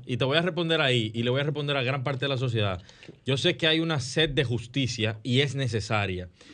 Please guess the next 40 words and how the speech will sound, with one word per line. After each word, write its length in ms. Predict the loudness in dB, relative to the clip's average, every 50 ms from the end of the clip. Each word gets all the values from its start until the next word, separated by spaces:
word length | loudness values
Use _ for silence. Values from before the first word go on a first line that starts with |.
| -20 -20 -20 -20 -10
Y 160 | -4 0 0 2
hay 120 | 2 2
muchas 300 | 2 0 0 0 0 -2
personas 420 | -2 -2 -2 -2 -2 -2 -2 -2
que, 320 | 0 2 2 0 0 -2 -6
eh, 260 | -4 0 0 0 0 0
hemos 300 | -2 -2 0 0 0 0
visto 360 | 2 0 0 0 -2 -4 -2
cómo 320 | 0 0 0 0 0 0 0
muchos 580 | 0 -2 -2 0 0 0 0 0 0 0 0 0
de 60 | 0
estos 180 | 0 -2 -2 -2
funcionarios, 600 | -2 -2 -2 -2 -2 0 0 0 0 -2 -4 -6 -10 -18 -20 -20 -20 -20 -20 -10 -2
eh, 840 | 0 2 4 4 4 4 4 4 4 2 2 2 2 2 0 0 -2
eh, 260 | -2 -2 0 0 -2 -4 -2
robaron 960 | 0 2 2 4 4 4 4 4 4 2 0 -2 -2 -4 -6 -8 -8 -4 0
del 160 | 0 2 2
erario, 560 | 2 2 2 2 2 2 0 -2 -2 -4 -6 -8 -12 -20 _ _ -4
nos 220 | -2 -2 -2 -2 -2
han 160 | -2 -2 -2
quitado 580 | 0 0 0 0 2 2 2 2 2 0 0 0
parte 340 | 2 2 2 2 0 -2 -2
de 120 | -2 0 0
lo 160 | 0 0 0
que 260 | 0 2 2 2 2
es 160 | 0 -2 -2
nuestro 380 | -2 -2 -2 -2 -2 -2 -2 -2
patrimonio. 640 | -2 -2 -2 -2 -2 0 0 -2 -2 -2 -4 -6 -10 -14 -20 -20 _ _
Ahora 320 | -2 0 2 4 4 2
bien, 220 | 2 2 2 2 2
hermano, 440 | 0 0 0 0 0 -2 -4 -6 -8 -12 -20 -20 _ _ _ _
le, 800 | -4 -2 0 2 2 0 0 -2 -2 -2 0 0 0 0 -2 -2 -4
todos 400 | -2 0 2 2 2 2 0 0
nosotros 680 | -2 0 0 0 0 0 0 -2 -4 -4 -6 -12 -12 -8
exigimos 720 | -6 -4 -4 -4 -2 -2 0 2 2 2 2 2 0 -2 -4
que 100 | -6 -4
se 140 | -4 -4
cumpla 280 | -2 0 0 2 2 2
la 140 | 2 2 0
ley. 320 | 0 0 0 -2 -2 -6